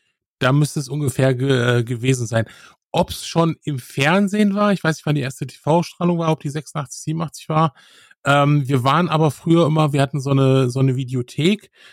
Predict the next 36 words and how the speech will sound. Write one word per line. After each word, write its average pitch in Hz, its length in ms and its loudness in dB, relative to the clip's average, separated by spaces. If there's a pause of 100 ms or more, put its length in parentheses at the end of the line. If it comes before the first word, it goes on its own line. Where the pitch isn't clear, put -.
(120)
da 131 100 2
konntest 147 460 -2
du, 127 40 2
äh, 120 680 2
ne, 151 140 2
so 127 200 -4 (520)
klassisch, 156 500 -2
ne, 143 180 2
für - 140 -10
die 117 100 -6
Jüngeren, 135 520 -6 (680)
Netflix 123 500 -2
zum 110 320 -2 (380)
Analog. 123 640 2
Und, 131 340 0
äh, 127 200 0 (400)
die 127 120 0
hatten 175 220 0
nicht 175 180 2
so, 165 240 2 (220)
wie 156 80 0
man 160 100 4
das 156 140 0
kennt, 170 220 0
so 147 100 -4
Kassetten 185 480 0
drin 143 220 0
gehabt, 135 340 -2 (240)
sondern 156 340 0
die 151 120 -2
haben 151 180 -2
immer 170 180 -2
die, 156 300 -4
die 139 160 -8
Cover, 185 480 2 (320)
äh, 156 240 2